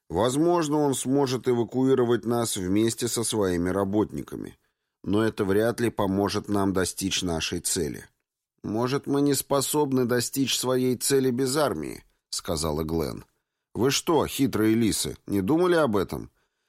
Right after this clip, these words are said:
Или вы рассчитывали просто обмануть архивариуса, убедив его написать приказ на собственную казнь?» «Есть идея», — сказал Дарио. Глен мрачно на него покосилась,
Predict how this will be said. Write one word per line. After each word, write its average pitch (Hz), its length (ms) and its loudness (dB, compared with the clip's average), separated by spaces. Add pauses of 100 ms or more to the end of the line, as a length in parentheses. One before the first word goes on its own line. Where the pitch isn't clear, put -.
(140)
Или 123 160 4
вы 151 160 4
рассчитывали 151 640 2
просто 143 440 2
обмануть 131 520 2
архивариуса, 120 800 2
убедив 107 500 2
его 120 260 2
написать 110 520 -2
приказ 127 420 0
на 120 120 0
собственную 131 580 0
казнь?» 95 400 -2 (960)
«Есть - 460 -2
идея», — 71 520 -4 (100)
сказал 80 500 -4
Дарио. 67 480 -4 (560)
Глен 107 460 4
мрачно 95 560 2
на 101 100 2
него 78 260 0
покосилась, - 880 -6